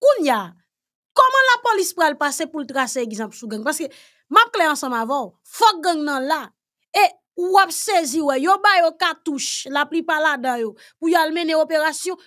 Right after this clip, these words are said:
Y ap vann gang nan katouch la, paske m ap lè ansanm avè w. Lè gen ensekirite a, lè gang ap touye yon kote epi yo menm yo nan lòt kote, yo fè plis kòb. Pa gen operasyon k pral fèt paske ensekirite a bon pou yo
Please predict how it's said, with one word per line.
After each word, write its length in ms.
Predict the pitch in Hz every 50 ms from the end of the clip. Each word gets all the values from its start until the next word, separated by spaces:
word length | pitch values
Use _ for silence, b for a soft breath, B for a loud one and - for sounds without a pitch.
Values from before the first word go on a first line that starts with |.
| -
Y 100 | 254 330 320
ap 120 | 226 220
vann 600 | 208 196 202 190 170 247 466 494 466 440 403 359
gang 220 | 349 339 320 302 294
nan 120 | 302 277 294
katouch 340 | 269 262 - 269 - -
la, 80 | 302 277
paske 260 | - 247 - - 277 262
m 80 | 269 254
ap 120 | 233 _ 262
lè 100 | 262 262
ansanm 300 | 254 247 - 247 240 233
avè 220 | 233 226 269 277 285
w. 20 | 277 B B B B -
Lè 200 | 285 330 370 381 370 330
gen 180 | 381 330 349 392
ensekirite 640 | 330 - - 349 320 320 330 320 320 311 220 294 269
a, 60 | 254
lè 160 | 285 349 370 339 269
gang 240 | 254 330 320 311 294
ap 140 | 277 - _
touye 240 | - 349 320 302 302
yon 120 | 294 285 294
kote 300 | 294 285 277 277 269 226 B B B B
epi 300 | - 302 247 294 302 311
yo 80 | 285 277
menm 160 | 285 269 254
yo 140 | 254 254 247
nan 160 | 262 254 254 - 269
lòt 240 | 254 247 247 240 _ -
kote, 240 | 294 294 302 403 349 - _ _ _ _ _ _ _ _ _ _ _ _ _ _ _ _ _
yo 200 | - 349 403 381 -
fè 160 | - 359 311 -
plis 260 | 339 320 - - - -
kòb. 240 | 381 381 359 240 180 170 - _ _ _ _ _ _ _ _ _ _ _ _ _ _
Pa 140 | - 453 480 440
gen 160 | 427 440 403
operasyon 540 | 370 370 370 349 330 302 294 - 330 302 -
k 60 | -
pral 160 | 285 269 262 262
fèt 140 | - 311 -
paske 280 | 320 285 - - 339 302 B B B _ -
ensekirite 800 | 415 427 - - - 440 381 392 - 392 370 381 359 - 339 330
a 120 | 320 294 285 240
bon 160 | 294 302 269
pou 140 | - 294 294
yo 160 | 277 269 262